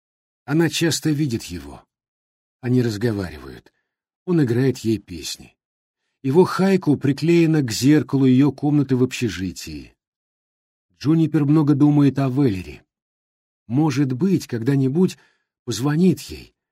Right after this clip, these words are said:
расскажет о своей программе, о предметах, которые она будет изучать, о том, как решила стать адвокатом, а впоследствии прокурором округа. Может быть,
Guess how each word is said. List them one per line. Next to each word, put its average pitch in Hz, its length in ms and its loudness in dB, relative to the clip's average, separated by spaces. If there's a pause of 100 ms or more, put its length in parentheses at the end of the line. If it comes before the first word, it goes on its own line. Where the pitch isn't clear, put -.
(220)
расскажет 135 600 -2
о 131 60 -2
своей 135 360 2
программе, 131 680 -2 (320)
о 180 100 -10
предметах, 127 720 0 (300)
которые 117 420 -2
она 117 200 -2
будет 107 280 -4
изучать, 101 540 -6 (400)
о 131 100 -8
том, 175 240 0
как 180 180 -4
решила 147 360 -2
стать 151 260 -4
адвокатом, 123 760 -2 (520)
а 101 100 -12
впоследствии 123 800 -2
прокурором 123 720 -2
округа. 82 500 -16 (800)
Может 165 420 0
быть, 185 440 -4